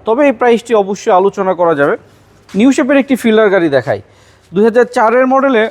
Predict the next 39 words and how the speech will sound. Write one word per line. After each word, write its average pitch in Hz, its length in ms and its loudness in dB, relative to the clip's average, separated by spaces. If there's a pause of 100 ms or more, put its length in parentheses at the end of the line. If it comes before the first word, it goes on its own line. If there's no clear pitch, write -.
(140)
ওল্ড 214 260 -2
শেপ 269 180 -6
এবং 233 340 -2
নিউ 196 200 -2
শেপ 240 180 -2
দুটি 196 280 -6
ভার্সন 175 420 -4
থাকে। 190 280 -2 (380)
আমরা 185 280 0
নিউ 190 320 0
শেপের 240 360 0
ভার্সন 208 480 -2
ফিল্ডার 220 440 -2
দুই 202 180 0
হাজার 202 220 0 (100)
চারের 226 320 0
মডেল 202 260 0
গাড়ি 170 200 2
দেখাচ্ছিলাম। 135 500 -4 (520)
দেখছিলেন 233 340 0
ফ্রন্টের 190 420 0
ভিউ, 127 220 -6 (300)
আর 151 100 -2
নয় 185 240 0
সালে 220 280 0
রেজিস্ট্রেশন 156 500 -4
করা। 120 200 -2 (320)
এটি 202 160 -2
হচ্ছে 247 320 0 (160)
সামনের 202 280 -2
গ্লাস 214 280 -2
হান্ড্রেড 185 340 -4
পার্সেন্ট 208 300 -4
অরিজিনাল 180 540 0
এবং, 185 200 -2 (520)
আহ, 160 160 0
ভিতরে 208 400 0
এসির 202 340 -4
প্যানেলটি 214 500 -2